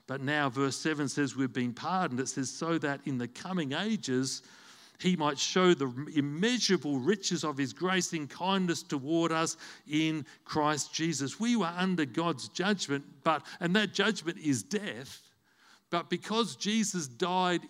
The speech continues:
in our place, then God is able to free us,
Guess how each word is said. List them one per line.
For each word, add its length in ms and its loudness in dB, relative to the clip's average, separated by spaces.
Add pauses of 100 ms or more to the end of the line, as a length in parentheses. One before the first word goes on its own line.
in 180 -2
our 260 -4 (220)
place, 1200 -14 (1400)
then 200 0
God 280 0
is 120 -2
able 360 -2
to 200 -6
free 480 -6
us, 580 -10